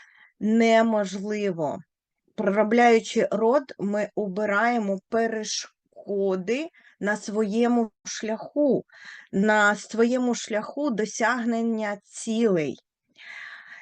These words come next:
Е, ми покращуємо свій енергетичний статус, ми покращуємо відносини з близькими людьми.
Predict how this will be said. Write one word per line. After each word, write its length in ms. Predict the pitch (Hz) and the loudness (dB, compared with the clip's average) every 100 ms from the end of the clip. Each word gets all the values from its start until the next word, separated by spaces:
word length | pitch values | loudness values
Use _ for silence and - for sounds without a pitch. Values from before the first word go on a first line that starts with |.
| - _ _ | -20 _ _
Е, 640 | - 214 208 202 196 190 185 - - | 0 2 4 4 4 2 0 -4 -6
ми 640 | 208 220 240 247 254 262 - | -2 0 2 2 2 0 -2
покращуємо 1400 | - 226 226 226 208 240 - - 240 220 220 220 214 208 202 _ _ _ _ _ | -6 -6 -2 2 2 2 -4 -6 -4 -2 -4 -2 -2 -2 -4 _ _ _ _ _
свій 420 | 190 - 220 240 247 | -14 -8 -2 2 2
енергетичний 720 | 240 220 240 240 233 254 233 | 2 0 -4 -6 -6 -4 -4
статус, 600 | - 233 226 233 220 - | -2 0 0 0 -6 -6
ми 220 | 202 226 | -4 -4
покращуємо 1300 | 226 220 220 220 214 226 - - 226 214 208 208 202 196 - - | -2 -6 -4 -2 0 -2 -4 -8 -8 -4 -4 -2 -2 -4 -12 -12
відносини 920 | 185 247 208 226 208 196 226 214 214 | 0 2 4 4 4 0 -4 -4 -4
з 100 | 202 | -4
близькими 680 | 196 220 220 - - 220 214 | -4 -2 -2 -4 -4 -2 -2
людьми. 680 | 214 220 185 190 214 214 220 | -2 -6 -4 -4 -2 -2 -4